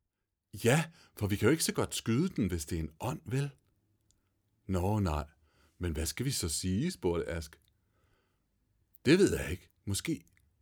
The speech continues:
goddag?" "Ja, jeg tror, goddag er et godt sted at starte.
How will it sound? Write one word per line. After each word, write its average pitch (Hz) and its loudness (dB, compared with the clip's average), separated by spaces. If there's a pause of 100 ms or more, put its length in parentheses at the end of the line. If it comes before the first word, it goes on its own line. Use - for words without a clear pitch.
(220)
goddag?" 151 -2 (1400)
"Ja, 80 -4 (260)
jeg 143 2
tror, 117 2
goddag 87 -2
er 82 -6
et - -12
godt 87 -2
sted 110 -2
at 101 -4
starte. 95 -2